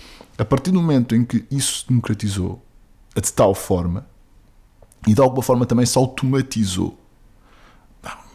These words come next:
põe em causa muita coisa de como é que se consegue, qual é que é o formato em que as agências devem existir. Uma coisa que eu acho interessante, eh,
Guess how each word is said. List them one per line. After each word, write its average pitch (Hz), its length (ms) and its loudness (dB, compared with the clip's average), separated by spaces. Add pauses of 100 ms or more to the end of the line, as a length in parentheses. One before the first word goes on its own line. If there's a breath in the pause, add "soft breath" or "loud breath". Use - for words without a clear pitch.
(120)
põe 98 240 2
em 98 100 4
causa 95 440 4
muita 120 480 4
coisa 113 420 0
de 123 120 -12
como 131 240 0
é 123 60 0
que 120 80 -8
se - 60 -12
consegue, 135 560 -2 (1400 loud breath)
qual 131 180 4
é 156 40 4
que 151 100 -2
é 165 40 2
o 165 60 2
formato 151 680 2
em 143 40 -2
que 143 80 -4
as 139 80 -4
agências 143 400 -4
devem 139 220 -4
existir. 123 360 -6 (220 loud breath)
Uma 110 100 0
coisa 139 200 2
que - 80 -2
eu 139 40 4
acho 139 140 2
interessante, 101 760 -2 (160)
eh, 98 260 -4